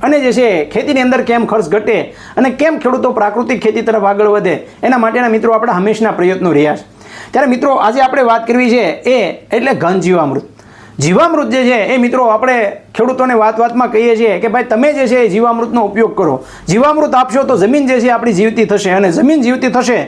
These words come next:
તો આપણા જે છે એ પાક સારો થશે. ત્યારે મિત્રો આ જે વાત કરવી છે આ પ્રોજી કંપનીનું જે છે એ આઈ બી એન એમ ઘન જીવામૃત. આ ઘન જીવામૃત જે છે એ આણંદ યુનિવર્સિટીના સાયન્ટિસ્ટો દ્વારા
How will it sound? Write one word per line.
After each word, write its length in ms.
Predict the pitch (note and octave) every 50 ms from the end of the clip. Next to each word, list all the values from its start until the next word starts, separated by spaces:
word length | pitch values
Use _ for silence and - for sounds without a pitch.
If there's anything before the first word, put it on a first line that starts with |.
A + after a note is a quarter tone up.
| - - - - - - -
તો 400 | D#4 E4+ F4 E4 D#4+ - - - - - - -
આપણા 260 | B3+ C4 C#4 C#4+ C#4+
જે 140 | C4 B3 C4+
છે 100 | B3 C4
એ 220 | C4+ B3 B3 C4
પાક 320 | B3+ B3+ G#3+ G#3+ A3+ A3+ -
સારો 260 | A#3 G#3+ A3 G#3+ G#3+
થશે. 280 | - G#3+ G#3+ - E3+ C3 A2+ - - - - -
ત્યારે 180 | G#3 B3+ B3+
મિત્રો 500 | A#3 A3+ - B3 B3+ A#3+ F#3 - - - - - -
આ 160 | C4+ D4 D4+
જે 260 | C#4+ D4+ D#4 D4+ D4
વાત 280 | B3 G#3+ A#3 C4 B3+ -
કરવી 200 | C4 C4 C4 B3
છે 60 | B3+
આ 100 | C4+ C4
પ્રોજી 400 | - - - G#3 G#3+ G3+ A3+ D4
કંપનીનું 480 | - B3+ B3+ A#3+ A3+ B3 B3 B3 B3 A#3
જે 100 | A#3+ A3+
છે 120 | G3 B3
એ 280 | A#3+ G3+ E3+ - B3 B3+
આઈ 180 | A3 G#3 G#3+
બી 120 | A3 A3 C4+
એન 220 | C4 C4 B3+ B3
એમ 220 | C4 B3 A3+ E3+ D3 - - - -
ઘન 220 | - F#3+ A#3+ C#4
જીવામૃત. 540 | B3 A3 A3+ G3+ F#3 E3 G3 D3+ B2+ A#2+ - - - - - - -
આ 100 | - -
ઘન 240 | F#3+ F#3 G#3+ B3 C#4+
જીવામૃત 420 | D#4 E4 F4+ F4 E4+ D#4+ D4 B3
જે 160 | A3+ C4 B3+
છે 140 | B3 C4 B3+ A3+ G3+
એ 120 | A3 C#4
આણંદ 280 | C4 A#3+ C4 D4 C#4+ C4
યુનિવર્સિટીના 760 | B3+ B3 C4 G3+ A3 A#3+ A3+ B3+ C4 C4 B3+ A#3 G3+ - - - - -
સાયન્ટિસ્ટો 600 | - F#3 G3 G#3+ A3 A3+ C#4+ C4 D4+ D#4 C#4 A#3+
દ્વારા 440 | G#3 G3+ A3 A#3 A#3+ B3 A3 F3 C#3